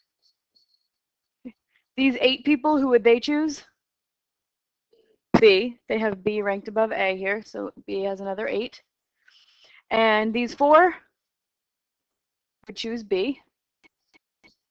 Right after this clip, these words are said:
And this last one lone voter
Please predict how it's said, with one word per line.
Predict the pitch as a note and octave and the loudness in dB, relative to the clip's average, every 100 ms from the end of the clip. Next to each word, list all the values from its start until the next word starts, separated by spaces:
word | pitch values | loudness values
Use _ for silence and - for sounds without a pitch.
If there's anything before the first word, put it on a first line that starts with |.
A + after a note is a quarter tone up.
| _ _ _ _ _ _ _ _ _ _ _ - | _ _ _ _ _ _ _ _ _ _ _ -14
And | G#3 G#3+ G#3+ | -6 -4 -4
this | G#3 | -4
last | A3 G#3 G#3+ - | 4 6 6 2
one | A3 G#3+ A3 A3+ G3 - | 0 2 2 -4 -8 -8
lone | A3+ A3+ A3 | -2 -2 0
voter | A3 A3+ A#3 B3+ | 2 4 4 4